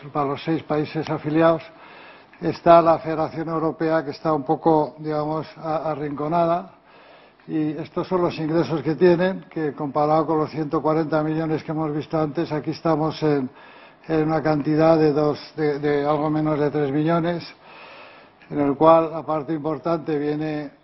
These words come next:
de, de la I R B, las cotizaciones de los afiliados,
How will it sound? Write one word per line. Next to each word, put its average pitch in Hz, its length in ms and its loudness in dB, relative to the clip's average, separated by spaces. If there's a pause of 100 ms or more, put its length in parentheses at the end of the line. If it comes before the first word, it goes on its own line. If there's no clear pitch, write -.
(120)
de, 139 500 -6
de 143 180 -10
la 143 140 -4
I 151 60 -2
R 151 220 -4
B, 175 260 -2 (1000)
las 151 180 -12
cotizaciones 151 880 -6
de 151 100 -2
los 147 220 -6
afiliados, 165 600 -2